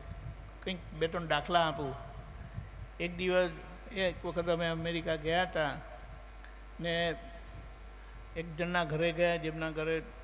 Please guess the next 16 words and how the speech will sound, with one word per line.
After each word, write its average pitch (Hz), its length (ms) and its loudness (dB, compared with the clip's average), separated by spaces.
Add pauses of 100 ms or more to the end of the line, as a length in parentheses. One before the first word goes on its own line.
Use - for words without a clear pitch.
(960)
છોકરીઓ 180 380 4
જ 160 80 0
હતી, 135 300 0 (840)
ચાઇલ્ડમાં 156 440 2
બેબી, 151 400 -2 (240)
બાબો 151 280 2
નહોતો. 139 380 0 (1500)
તેમની 175 500 0 (360)
વચલી 185 360 0
બેબી 180 340 2
છે, 175 360 4 (1120)
લિપસ્ટિક 151 440 -2
લગાવેલી, 127 640 -6 (800)
નેલ 156 240 2
પોલિશ 151 400 -2
લગાડેલું. 127 600 -4